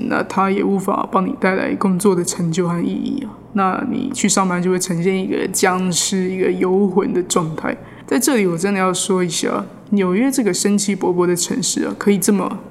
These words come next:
独领创意产业的潮流，总是走在时代前端啊，就是因为啊，十个纽约人里面有八个是艺术家，他们身兼多职，每天在，呃，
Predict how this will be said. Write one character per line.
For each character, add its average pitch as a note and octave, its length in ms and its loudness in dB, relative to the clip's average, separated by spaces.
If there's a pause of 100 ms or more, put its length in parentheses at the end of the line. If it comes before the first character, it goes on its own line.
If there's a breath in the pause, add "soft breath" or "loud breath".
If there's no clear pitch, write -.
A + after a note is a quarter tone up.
独 G3 160 2
领 F3+ 160 0
创 G3 240 0
意 G3 100 0
产 - 320 -4
业 G3 200 2
的 - 180 -2
潮 F3+ 380 0
流， - 260 -2 (400 loud breath)
总 F#3 160 0
是 G#3 80 2
走 G3 160 0
在 F#3+ 100 2
时 F#3 240 -2
代 F#3+ 220 0
前 E3 400 -2
端 F3 220 0
啊， E3 180 -4
就 G3 160 2
是 F3+ 100 0
因 F3+ 200 0
为 F3+ 180 0
啊， - 60 -6 (440 loud breath)
十 - 240 -2
个 C4 140 2
纽 F3+ 220 0
约 F#3+ 100 4
人 F#3 240 2
里 E3+ 60 -2
面 F3+ 180 -2
有 - 140 0
八 F3+ 280 0
个 E3 80 -4
是 - 180 -6
艺 G3 100 -6
术 - 200 -6
家， F#3+ 320 -6 (240)
他 C4 120 0
们 B3 100 2
身 G#3 300 2
兼 G3 260 0
多 F3+ 260 2
职， G3 280 -6 (180)
每 - 140 0
天 F3+ 260 0
在， F#3 240 2 (240)
呃， - 140 -4